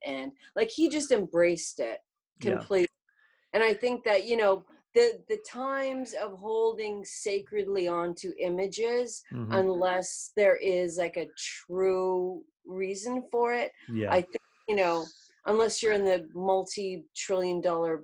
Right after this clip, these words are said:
Speaker 1: movie making business, I think those days are gone. And
Speaker 2: Yeah.
Speaker 1: whatever, you know, vibes and, and, and interest in words you can get out by any means,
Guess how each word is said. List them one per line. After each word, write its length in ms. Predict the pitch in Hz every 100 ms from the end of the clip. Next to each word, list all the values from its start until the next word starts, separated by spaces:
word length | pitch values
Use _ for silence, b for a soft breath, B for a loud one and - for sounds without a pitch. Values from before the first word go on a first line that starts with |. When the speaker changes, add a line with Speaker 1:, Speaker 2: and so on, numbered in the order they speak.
| -
Speaker 1:
movie 380 | 165 180 175 170
making 420 | 165 160 175 156
business, 520 | 165 160 151 160 147 -
I 100 | 170
think 260 | 214 196
those 280 | 175 165 160
days 260 | 170 156 147
are 100 | 127
gone. 500 | 147 139 143 123 107 _ b -
And 180 | 180 165
Speaker 2:
Yeah. 60 |
Speaker 1:
whatever, 720 | 170 190 190 185 190 180 170 -
you 140 | 190
know, 280 | 175 156 151 151
vibes 580 | 160 160 165 165 -
and, 280 | 160 143 151 -
and, 220 | 156 143 - _
and 400 | 156 143 143 139 -
interest 520 | 170 165 175 165 -
in 300 | 156 147 139 - 139
words 380 | 151 151 147 147
you 60 |
can 120 | 143 139
get 180 | 143
out 320 | 139 135 139 135 _ _
by 120 | 147
any 220 | 156 156 151
means, 720 | 147 147 147 135 - -